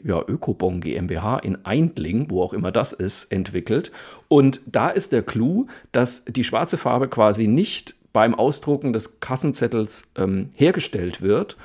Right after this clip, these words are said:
sondern dass die schwarze Farbe schon in dem Bon drin ist und durch diesen, durch dieses, äh, durch dieses Hitzeprozess, der da stattfindet,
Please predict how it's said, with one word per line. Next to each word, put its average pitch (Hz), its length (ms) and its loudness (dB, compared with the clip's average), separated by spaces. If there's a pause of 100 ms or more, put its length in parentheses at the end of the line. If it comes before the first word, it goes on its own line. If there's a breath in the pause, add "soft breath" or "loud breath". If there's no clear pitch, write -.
(300 loud breath)
sondern 156 520 0
dass 135 140 -4
die 120 80 -4
schwarze 110 320 -4
Farbe 120 280 -2
schon 123 260 0
in 190 260 4
dem 147 240 2
Bon 123 320 6
drin 165 320 0
ist 151 480 -2
und 143 400 0
durch 127 160 -4
diesen, 117 640 0
durch 104 240 -6
dieses, - 600 -8
äh, 98 220 2 (200)
durch - 140 -12
dieses 95 240 -8
Hitzeprozess, - 960 -2
der 98 100 -4
da 92 240 -2
stattfindet, 95 720 -4